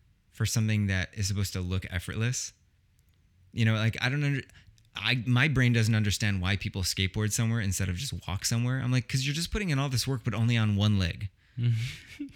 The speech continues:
Speaker 1: And then you're likely to fall and
Speaker 2: Right.
Speaker 1: hurt yourself more
Speaker 2: True.
Speaker 1: often than not, or not succeed.
Speaker 2: Right.
Speaker 1: And I find that to be such a perfect metaphor for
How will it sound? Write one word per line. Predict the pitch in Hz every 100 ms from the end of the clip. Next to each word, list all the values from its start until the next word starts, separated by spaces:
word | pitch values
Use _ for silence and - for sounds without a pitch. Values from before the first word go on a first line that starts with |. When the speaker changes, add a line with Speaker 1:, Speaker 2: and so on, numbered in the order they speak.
| 269
Speaker 1:
And | 131 139
then | 143 143
you're | 143 135
likely | 127 123 147 156
to | 143
fall | 113 - 120 90 82 107 - _ _ -
and | 104
Speaker 2:
Right. | 101
Speaker 1:
hurt | 95 120
yourself | - 92 - 82 87 107 - -
more | 104 110
Speaker 2:
True. | 123
Speaker 1:
often | 120 110 107
than | 98 92
not, | 92 85 85
or | 104 101
not | 98 113
succeed. | - 104 - 104 87 92 - - -
Speaker 2:
Right. | 92 87 90
Speaker 1:
And | - 110
I | 107
find | 104 110 123 123
that | 120 - -
to | 117
be | 107 101 98
such | - - 107
a | 113 101 - _ _ _ _ _ _
perfect | - 113 107 110
metaphor | 95 95 98 90 90
for | 87 -